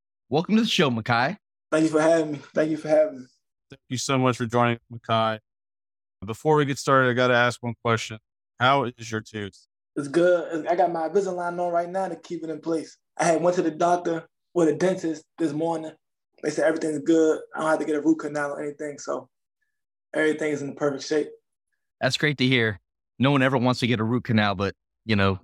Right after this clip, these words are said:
Speaker 1: definitely not, uh, coming off the court. Save that for when you're old man before you have to do that kind of stuff.
Speaker 2: Nah, definitely.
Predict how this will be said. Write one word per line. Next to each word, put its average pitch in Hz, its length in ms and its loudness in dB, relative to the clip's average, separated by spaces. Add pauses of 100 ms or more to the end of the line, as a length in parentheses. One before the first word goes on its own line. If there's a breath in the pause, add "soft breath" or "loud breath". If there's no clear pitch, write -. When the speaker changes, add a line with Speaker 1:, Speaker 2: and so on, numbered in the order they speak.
Speaker 1:
definitely 123 300 -2
not, 107 240 2 (100)
uh, 117 60 -4 (100)
coming 110 160 2
off 107 140 0
the 101 100 -8
court. 107 360 -2 (800)
Save 147 260 0
that 139 160 2
for 135 100 -2
when 131 160 2
you're 123 160 4
old 120 220 2
man 107 380 2 (260)
before 107 240 -4
you 107 80 2
have 104 140 0
to 95 60 -12
do 104 120 -4
that 98 160 -2
kind 92 140 -2
of 90 80 -6
stuff. 87 240 -6 (440)
Speaker 2:
Nah, 151 220 2
definitely. 160 500 0